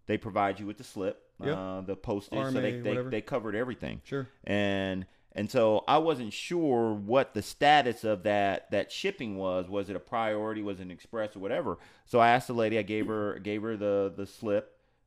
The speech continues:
Speaker 1: uh, that was provided by the company, and she said, "Well, no, it wasn't a priority."
Speaker 2: First class.
Speaker 1: So I could not use. No, it was standard.
Speaker 2: Oh, <laughs>
Speaker 1: Um,
Speaker 2: even
Speaker 1: I
Speaker 2: worse.
Speaker 1: couldn't. I couldn't
Speaker 2: Parcel standard.
Speaker 1: use the, the priority tape.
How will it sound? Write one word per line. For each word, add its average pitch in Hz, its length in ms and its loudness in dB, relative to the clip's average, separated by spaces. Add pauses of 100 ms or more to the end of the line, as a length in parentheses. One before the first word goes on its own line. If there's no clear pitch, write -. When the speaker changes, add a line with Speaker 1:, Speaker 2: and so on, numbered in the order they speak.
Speaker 1:
uh, 95 160 0
that 98 100 4
was 98 140 0
provided 98 420 2
by 95 120 2
the 92 80 -4
company, 110 500 -4 (880)
and 107 120 -2
she 135 140 -8
said, 117 220 2
"Well, 101 160 0
no, 107 220 0
it 98 40 -4
wasn't 87 220 -4
a - 20 -16
priority." 110 580 0 (120)
Speaker 2:
First 110 240 -6
class. 110 340 -2
Speaker 1:
So 113 440 2
I 107 120 0
could 131 300 -2
not 120 400 2
use. 151 380 -4
No, 95 160 2
it - 20 2
was 107 100 -2
standard. 87 380 -6 (180)
Speaker 2:
Oh, 107 180 -6
<laughs> - 40 -2
Speaker 1:
Um, 101 440 10
Speaker 2:
even 202 280 4
Speaker 1:
I 123 80 12
Speaker 2:
worse. - 80 8
Speaker 1:
couldn't. 113 360 6 (300)
I 123 80 10
couldn't 160 280 8
Speaker 2:
Parcel 127 180 -2
standard. 254 260 2
Speaker 1:
use 143 380 4 (100)
the, 123 340 6
the 117 80 0
priority 175 560 4
tape. 98 360 -2